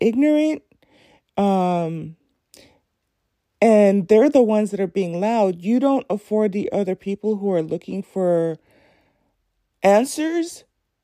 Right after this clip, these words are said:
the ability to, to get the answers that they need. And so it's a disservice when you try to make it seem like, "Well, we're, we're, we're happily married and, you know," um, and this is why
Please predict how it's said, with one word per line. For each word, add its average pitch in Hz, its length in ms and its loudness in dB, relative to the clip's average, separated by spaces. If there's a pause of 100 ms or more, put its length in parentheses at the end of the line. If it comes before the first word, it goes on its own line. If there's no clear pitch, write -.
(220)
the 226 280 2
ability 208 580 2
to, 170 420 0
to 190 480 -2
get 220 260 -2
the - 220 -6
answers 190 520 0
that 156 260 -4
they 165 160 -4
need. 190 420 -4 (140)
And 208 240 0
so 196 460 -4 (320)
it's 247 120 -10
a 247 80 -4
disservice 247 720 -6
when 226 200 -4
you 226 180 -6
try 240 240 -4
to 208 80 -4
make 208 200 -6
it 202 120 -10
seem 240 180 -4
like, 202 180 -4
"Well, 196 160 -4
we're, 285 400 -2
we're, 370 380 -2
we're 226 260 -4
happily 214 540 -2
married 196 640 -2 (480)
and, 185 760 -4 (360)
you 226 140 0
know," 196 480 0
um, 185 220 -4
and 202 160 -4
this 339 120 0
is 294 100 -4
why 233 300 4